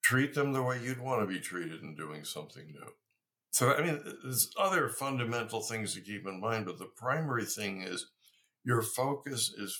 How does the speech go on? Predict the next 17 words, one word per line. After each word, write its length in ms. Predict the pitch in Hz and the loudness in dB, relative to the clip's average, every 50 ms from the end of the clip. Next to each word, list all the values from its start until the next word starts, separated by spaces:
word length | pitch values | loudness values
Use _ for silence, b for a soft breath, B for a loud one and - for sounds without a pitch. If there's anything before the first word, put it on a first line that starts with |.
| - - | -8 -2
first 460 | - 117 117 117 - - - - - _ _ _ _ _ _ | -2 0 0 2 0 -2 -2 -4 -10 _ _ _ _ _ _
the 220 | - 95 87 95 95 | -12 -4 -2 0 0
jurors. 800 | 85 80 78 82 78 76 69 67 65 - _ - - - - _ _ _ _ _ b b b b b | 0 -2 -4 -4 -4 -4 -6 -10 -12 -14 _ -18 -18 -18 -18 _ _ _ _ _ b b b b b
But 160 | - 123 117 - | 4 4 4 4
the 60 | 107 | 0
bigger 320 | 165 165 214 233 247 214 - | 2 2 0 2 2 0 -2
picture 480 | - - 113 110 - - 98 98 92 | -2 -8 -2 0 2 2 2 2 2
is, 300 | 90 90 90 - - - _ _ _ _ | 2 2 0 -2 -4 -6 _ _ _ _
why 460 | - - 98 101 113 131 151 170 175 - - | -8 -2 4 4 4 6 4 2 2 2 0
am 180 | 113 113 - - | -2 -2 -2 -2
I 220 | - 104 107 113 113 | -2 0 0 0 -2
doing 600 | 104 80 90 117 135 147 147 131 110 92 82 73 - | -4 -2 0 2 2 2 0 -2 -4 -6 -8 -10 -14
this? 520 | - - - - - - - - - - _ _ _ _ _ _ _ _ _ _ _ _ _ _ _ _ _ _ _ _ - - | -16 -14 -6 0 0 2 2 0 -4 -12 _ _ _ _ _ _ _ _ _ _ _ _ _ _ _ _ _ _ _ _ -14 -14
To 60 | 131 | -8
pay 200 | 127 - 90 82 | -2 0 0 0
the 160 | - 80 78 | 2 0 -2
rent? 420 | 76 78 92 113 226 220 - - | 0 0 0 0 0 -4 -8 -14